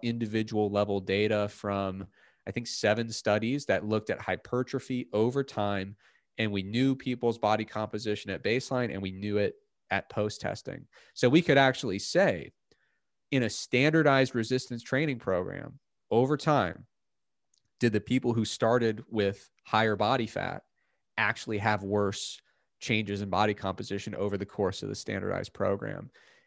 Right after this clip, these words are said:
And what we found was quite the opposite. So people who began these interventions with higher body fat gained extremely similar amounts of lean mass and muscle mass. The only difference was they had larger reductions in fat mass,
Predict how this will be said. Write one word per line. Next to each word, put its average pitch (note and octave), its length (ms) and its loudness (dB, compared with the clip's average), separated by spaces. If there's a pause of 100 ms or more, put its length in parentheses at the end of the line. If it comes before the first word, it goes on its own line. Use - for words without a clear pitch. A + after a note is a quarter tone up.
And A#2 280 4
what A#2+ 260 4
we A#2+ 100 2
found A#2 480 2
was G#2 540 2
quite G#2+ 240 4
the G#2 100 0
opposite. G#2 560 0 (140)
So G#2 480 2 (420)
people C#3 300 0
who A#2+ 140 0
began A2+ 420 0
these A2 160 -2
interventions G#2 640 -2
with G2 100 -2
higher G2 320 2
body A2 340 2
fat F#2+ 440 -2 (580)
gained A2+ 560 2 (540)
extremely D3+ 540 0
similar A2 400 0
amounts G2+ 320 0
of G2 80 -6
lean G2+ 300 -2
mass G2 400 0
and G#2 180 -6
muscle F#2+ 320 -4
mass. G2+ 460 -10 (220)
The A#2+ 120 2
only A#2+ 180 2
difference A#2 460 2
was G#2 240 2
they G#2 160 2
had G#2 240 2
larger G#2 420 2
reductions F#2+ 640 -2
in F#2+ 100 -8
fat F2+ 360 -2
mass, - 400 -14